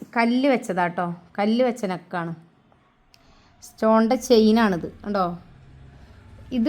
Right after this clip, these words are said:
വെച്ചിട്ട്, ഇതപ്പോൾ ഇങ്ങനൊരു വർക്ക് കിട്ടിയിട്ടുണ്ടെങ്കിൽ എന്ത് ചെയ്യുമെന്ന് കൺഫ്യൂഷൻ ആയിരിക്കണവരുണ്ടാവുമല്ലോ. അപ്പോൾ അവർക്ക് ഇതിനെക്കുറിച്ചൊന്ന് പറഞ്ഞു കൊടുക്കാൻ വിചാരിച്ചിട്ടാണ്. അപ്പോൾ എല്ലാവർക്കും ഉപകാരപ്രദമായ ഒരു വീഡിയോ ആയിരിക്കട്ടെ എന്ന് ഞാൻ പ്രാർത്ഥിക്കുന്നുണ്ട് കേട്ടോ. ഇൻഷാ അല്ലാ.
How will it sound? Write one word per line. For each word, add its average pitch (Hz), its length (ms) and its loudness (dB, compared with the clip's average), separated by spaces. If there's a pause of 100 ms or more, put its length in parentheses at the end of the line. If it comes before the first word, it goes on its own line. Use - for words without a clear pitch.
വെച്ചിട്ട്, 247 380 0
ഇതപ്പോൾ 269 300 -2
ഇങ്ങനൊരു 294 380 2 (260)
വർക്ക് 233 320 0
കിട്ടിയിട്ടുണ്ടെങ്കിൽ 214 560 0
എന്ത് 208 260 0
ചെയ്യുമെന്ന് 196 400 0 (220)
കൺഫ്യൂഷൻ 190 440 -4
ആയിരിക്കണവരുണ്ടാവുമല്ലോ. 180 840 -4 (100)
അപ്പോൾ 214 180 -2
അവർക്ക് 220 220 -4
ഇതിനെക്കുറിച്ചൊന്ന് 220 480 -6
പറഞ്ഞു 175 220 -6
കൊടുക്കാൻ 175 260 -6
വിചാരിച്ചിട്ടാണ്. 170 480 -10
അപ്പോൾ 202 140 -8
എല്ലാവർക്കും 208 320 -4
ഉപകാരപ്രദമായ 214 680 -2
ഒരു 220 100 0
വീഡിയോ 214 240 0
ആയിരിക്കട്ടെ 208 440 -4
എന്ന് 254 120 -2 (840)
ഞാൻ 214 160 0
പ്രാർത്ഥിക്കുന്നുണ്ട് 170 520 -4
കേട്ടോ. 175 160 -6 (960)
ഇൻഷാ 202 300 -2
അല്ലാ. 208 160 0